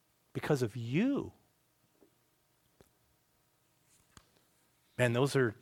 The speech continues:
those are harsh words right there. Those are something to swallow. God, his word, the church are all ridiculed openly.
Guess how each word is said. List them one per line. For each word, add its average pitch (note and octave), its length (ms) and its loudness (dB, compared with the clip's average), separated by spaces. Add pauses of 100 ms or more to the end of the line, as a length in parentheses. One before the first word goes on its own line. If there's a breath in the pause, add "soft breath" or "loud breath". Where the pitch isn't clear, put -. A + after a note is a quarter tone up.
those - 200 2
are G3+ 40 2
harsh - 400 2
words F#3 280 -4
right F#2+ 240 -2
there. F2 280 -8 (120)
Those C3+ 200 0
are G3+ 80 2
something D#3 460 2
to C3+ 100 -4
swallow. E3 540 -2 (1600 soft breath)
God, A3 580 8 (500)
his C#3+ 320 4
word, G3 680 6 (300 loud breath)
the C#3 240 6
church - 880 6 (1160)
are G2+ 140 2
all C3 160 6
ridiculed C3+ 540 0 (380)
openly. A2 420 0